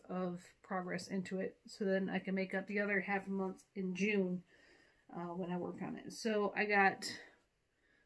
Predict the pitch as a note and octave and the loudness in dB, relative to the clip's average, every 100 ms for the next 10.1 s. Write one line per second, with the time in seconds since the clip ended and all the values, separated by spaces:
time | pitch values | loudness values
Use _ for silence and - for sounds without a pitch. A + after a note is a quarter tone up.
0 | _ - G3 F#3 F#3 - - - B3+ C4+ | _ -6 -2 0 -2 -6 -12 -6 0 2
1 | C4+ C4+ B3+ B3+ C#4 - B3+ A#3 A3 - | 4 4 4 4 4 2 0 2 -2 -2
2 | A3+ G3+ G3 A3 G#3+ _ _ _ _ _ | -2 4 4 4 2 _ _ _ _ _
3 | _ _ _ _ _ _ _ - _ _ | _ _ _ _ _ _ _ -20 _ _
4 | _ _ _ _ - G#3 G3+ G3+ G3+ G#3 | _ _ _ _ -2 2 6 6 6 8
5 | A3 A3 B3 A#3+ - - - _ _ _ | 8 8 6 2 -6 -20 -20 _ _ _
6 | _ _ _ G3 F#3+ G3+ A3 A#3 F3+ - | _ _ _ 0 2 4 8 8 6 -2
7 | _ _ _ _ _ _ _ _ _ _ | _ _ _ _ _ _ _ _ _ _
8 | - A3 G3 F#3+ F#3+ - G#3 G#3+ A#3+ C#4+ | -6 2 6 6 4 2 4 10 10 10
9 | C#4 D4 C#4 A#3+ B3 B3 - A3+ A3+ G#3+ | 8 8 8 10 8 6 4 4 6 6